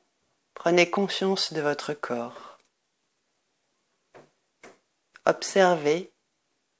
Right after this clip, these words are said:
comment il est posé sur le sol,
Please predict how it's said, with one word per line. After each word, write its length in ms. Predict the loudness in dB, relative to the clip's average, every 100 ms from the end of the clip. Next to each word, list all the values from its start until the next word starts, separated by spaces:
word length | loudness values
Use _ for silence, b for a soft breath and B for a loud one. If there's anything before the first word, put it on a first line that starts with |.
| _ _ _
comment 380 | -4 0 2 2
il 120 | 2
est 40 | -2
posé 580 | -2 -2 0 -2 -4 _ _ _ _ -12
sur 160 | -4
le 100 | -2
sol, 520 | -2 0 0 -2 -6